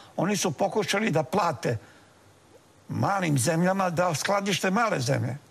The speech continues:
Male zemlje su vrlo brzo, e, shvatile da, e, svako skladištenje, e, utrošenog goriva izaziva kolaps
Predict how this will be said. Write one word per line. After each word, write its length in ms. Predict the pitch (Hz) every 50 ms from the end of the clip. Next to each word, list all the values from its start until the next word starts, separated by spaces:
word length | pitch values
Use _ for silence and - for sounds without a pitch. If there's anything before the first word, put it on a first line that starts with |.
| - - - - - - - - - - - - - - _
Male 340 | - 170 170 165 165 170 165
zemlje 300 | 139 156 170 175 175 156
su 140 | - - 147
vrlo 180 | 165 180 175
brzo, 440 | 170 165 190 185 156 160 165 165 160 160 - - - - - - - -
e, 40 | 190 -
shvatile 600 | 131 - - - 165 185 151 - 190 180 175 160 147 - - - - - - - -
da, 400 | - - 151 143 139 127 123 -
e, 960 | - - - - - - 508 480 554 622 539 523 539 480 - 539 494 - - - -
svako 420 | - - - - 170 220 - - 202
skladištenje, 640 | - - - 190 190 190 214 156 - - 160 151 151
e, 160 | 143 139 135 - - - - - - - - - - - - - - 151 - - - -
utrošenog 580 | 302 202 160 - - 175 131 - 165 147 143 135
goriva 520 | 135 175 180 180 185 190 170 170 160 147 135 - - - - - - - -
izaziva 580 | - - 143 127 147 143 123 123 160 160 160 151
kolaps 600 | - - 185 190 170 139 120 - - - -